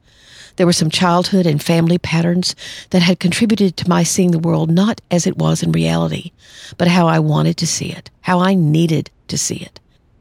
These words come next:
I could see how I'd bent over backwards to avoid responsibility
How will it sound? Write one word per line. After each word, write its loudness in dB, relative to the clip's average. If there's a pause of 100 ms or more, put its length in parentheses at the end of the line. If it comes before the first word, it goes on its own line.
(140)
I 2
could -2
see 2
how 2
I'd 0
bent 2
over 2
backwards -2
to -6
avoid 0
responsibility -2